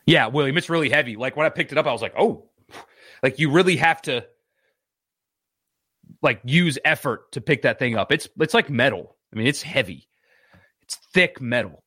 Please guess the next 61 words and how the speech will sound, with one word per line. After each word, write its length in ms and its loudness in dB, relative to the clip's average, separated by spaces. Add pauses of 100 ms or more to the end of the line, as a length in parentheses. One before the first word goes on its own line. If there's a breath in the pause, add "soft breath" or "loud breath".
(680)
Um, 360 -8 (500)
so, 140 -6
yeah, 220 -8 (440)
I, 280 -4
uh, 120 -12
I 80 -6
had 220 -4
fun 180 -6
with 120 -14
that 180 -10 (200)
yesterday. 520 -6
But 100 2
I'll 100 4
be 140 2
out 120 2
there 100 -2
this 160 -6
afternoon 340 -2
again 140 -4
with 100 -8
the 60 -10
radio 260 2
show. 160 0
And 100 0
then 100 -2
tomorrow 360 4
we've 140 0
got 260 -2
picks 480 2 (540)
and 260 0
keys 280 2
to 60 -2
the 60 2
game 300 2
for 160 -4
both 420 2
Ole 140 -2
Miss 340 2
and 380 0
Mississippi 500 0
State, 320 0
who 180 -4
I 160 2
think 300 0
has 180 0
a 100 2
real 360 0
shot 500 2
to 60 -16
beat 220 -6
Texas 320 -4
A 100 0
and 80 0
M 160 0
in 140 -4
College 260 2
Station. 380 -4
I'll 80 -4
talk 220 0
about 260 0
that 240 -2